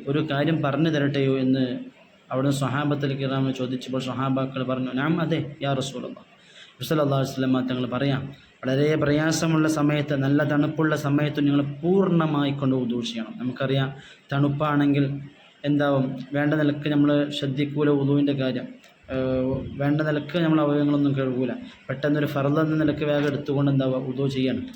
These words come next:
എന്നാൽ അങ്ങനെയല്ല, ഏത് പ്രയാസഘട്ടത്തിലാവട്ടെ പൂർണ്ണമായി കൊണ്ട് അവയവങ്ങളൊക്കെ കഴുകി വുളു ചെയ്യാം. മാത്രമല്ല, പള്ളിയിലേക്ക് വേണ്ടി, ജമാഅത്തിന് വേണ്ടി, നിസ്കരിക്കാൻ വേണ്ടി നീ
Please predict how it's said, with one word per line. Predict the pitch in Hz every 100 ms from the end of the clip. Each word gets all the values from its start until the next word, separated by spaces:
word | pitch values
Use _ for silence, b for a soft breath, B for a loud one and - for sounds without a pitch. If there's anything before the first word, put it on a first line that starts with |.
| B B B - 139
എന്നാൽ | 165 175
അങ്ങനെയല്ല, | 165 170 175 - 139
ഏത് | 151 175
പ്രയാസഘട്ടത്തിലാവട്ടെ | 180 170 165 165 147 147 139 139 135 131 131
പൂർണ്ണമായി | - 147 160 151 139 135
കൊണ്ട് | 131 131 131
അവയവങ്ങളൊക്കെ | 127 127 131 131 127 -
കഴുകി | 135 147
വുളു | 165 147 139
ചെയ്യാം. | 131 117 113 - B B B -
മാത്രമല്ല, | 143 151 160 156 151 139 -
പള്ളിയിലേക്ക് | 151 156 160 160 156 156
വേണ്ടി, | 151 151
ജമാഅത്തിന് | 139 143 151 147 165 156
വേണ്ടി, | 151 147
നിസ്കരിക്കാൻ | 139 - 156 - 156 156
വേണ്ടി | 151 151
നീ | 156